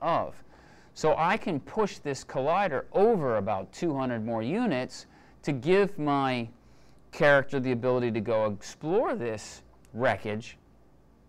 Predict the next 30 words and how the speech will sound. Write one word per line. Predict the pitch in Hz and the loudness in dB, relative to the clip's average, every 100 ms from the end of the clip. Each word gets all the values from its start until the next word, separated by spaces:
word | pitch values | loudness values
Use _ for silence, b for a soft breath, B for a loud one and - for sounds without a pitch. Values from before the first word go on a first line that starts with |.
| _ | _
but | 135 | 2
I | 139 | 2
don't | 135 214 185 | 4 4 2
have | 175 170 | -2 -4
to | - | -4
add | 135 131 | -2 -2
it | 127 | -4
to | 131 | -6
this | 113 180 - | -2 -4 -4
terrain | 135 117 110 101 104 104 | -6 -4 -4 -4 -6 -8
that | 110 | -6
the | 104 | -4
wreckage | 123 123 120 113 | -2 -2 -4 -6
is | 107 | -6
actually | 104 98 - 104 107 123 | -6 -8 -8 -10 -6 -2
on, | 143 110 92 - - _ - | 0 0 -4 -12 -20 _ -16
which | - 123 | -10 -8
is | 123 | -8
kind | - 135 117 | -6 -6 -6
of | - - | -8 -8
cool. | 143 117 85 B B B B | -4 -2 -4 B B B B
So | - 170 | 2 6
I | 180 | 6
can | 180 175 | 4 -2
just | 160 - | -4 -4
take | 175 165 143 | -4 -2 -2
this, | 123 135 - - - - | -2 -2 -10 -20 -20 0
that's | 123 123 | 0 0
the | 180 190 - | -4 -6 -2
X-axis, | 156 156 139 110 98 - 110 - | -2 -2 0 0 -2 -6 -8 -8